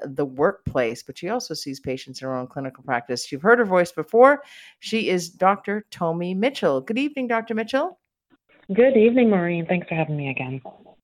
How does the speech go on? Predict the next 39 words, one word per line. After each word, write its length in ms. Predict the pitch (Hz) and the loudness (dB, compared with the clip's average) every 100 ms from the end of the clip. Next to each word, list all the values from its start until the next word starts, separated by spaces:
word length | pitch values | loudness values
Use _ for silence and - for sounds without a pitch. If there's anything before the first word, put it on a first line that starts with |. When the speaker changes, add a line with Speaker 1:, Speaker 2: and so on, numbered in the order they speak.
| _ _ _ 165 151 - | _ _ _ -20 -18 -6
Speaker 1:
Thank 360 | 165 175 - | -6 -6 -12
you 60 | 156 | -16
so 380 | - - 160 156 | -12 -10 -8 -4
much 360 | 156 151 - | -2 -2 -6
for 240 | - 156 151 | -4 -2 -2
joining 460 | 143 147 196 196 | -2 -2 0 0
me. 140 | 143 123 | -2 -2
I 120 | 120 | -2
really 480 | 131 131 147 143 143 | -2 -2 -2 0 -2
appreciate 640 | 143 240 277 175 131 120 | -2 -6 -4 0 0 2
it. 180 | 113 - - - - - | -2 -6 -20 -20 -20 -4
Um, 440 | - 160 156 156 151 | 6 8 8 4 -4
so 280 | 151 208 208 | -2 2 4
much 240 | 220 214 | 4 0
to 60 | 190 | 0
talk 260 | 196 196 | 2 2
about. 340 | 190 143 123 _ - | 2 0 0 _ -8
Um, 360 | 131 135 127 127 | -4 -2 -2 -2
I 100 | 131 | -4
don't 100 | 135 | -4
know 120 | 131 | -6
if 140 | 131 | -6
you 200 | 139 131 - | -10 -12 -8
were 120 | 131 | -8
listening 420 | 131 151 156 139 | -6 -6 -6 -6
at 80 | 127 | -4
all, 200 | 123 123 | -4 -4
but, 380 | 127 117 - - | -4 -6 -6 -8
um, 440 | 123 120 117 113 _ | -4 -4 -6 -10 _
you 120 | 143 127 | -10 -8
know, 160 | 120 | -8
just 200 | 113 131 | -8 -2
Speaker 2:
Yeah. 140 | 175 170 | 0 2
Speaker 1:
so 140 | 131 | -2
much 240 | 127 120 | -6 -10
interest 460 | - 135 151 131 - | -10 -8 -8 -8 -8
in 380 | - 131 127 127 _ _ - | -4 -4 -4 -8 _ _ 6
brain 240 | 175 226 | 8 8
health. 440 | 240 123 101 - | 6 4 2 -10